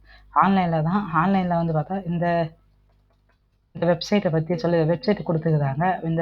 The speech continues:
வெப்சைட்ல இருந்து நம்ம இது பண்ணிருக்கலாம். டபிள்யூ டபிள்யூ டாட் ஆர் ஆர் சி ஹெச் யூ பி எல் ஐ டாட் இன். இந்த வெப்சைட்ல இருந்து நம்ம அப்ளை பண்ணிருக்கலாம். இது என்னென்ன போஸ்டிங் கொடுத்தாங்கன்னு பார்க்கலாம். எந்தெந்த இடத்துல கொடுத்துருக்காங்க வாங்க பார்க்கலாம். உபாலி டிவிஷன். உபாலி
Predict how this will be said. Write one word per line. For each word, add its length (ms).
வெப்சைட்ல 360
இருந்து 200
நம்ம 220
இது 120
பண்ணிருக்கலாம். 480
டபிள்யூ 240
டபிள்யூ 280
டாட் 200
ஆர் 160
ஆர் 120
சி 160
ஹெச் 240
யூ 100
பி 100
எல் 160
ஐ 60
டாட் 240
இன். 180
இந்த 220
வெப்சைட்ல 320
இருந்து 200
நம்ம 160
அப்ளை 240
பண்ணிருக்கலாம். 480
இது 180
என்னென்ன 300
போஸ்டிங் 340
கொடுத்தாங்கன்னு 560
பார்க்கலாம். 360
எந்தெந்த 320
இடத்துல 280
கொடுத்துருக்காங்க 560
வாங்க 240
பார்க்கலாம். 340
உபாலி 440
டிவிஷன். 400
உபாலி 220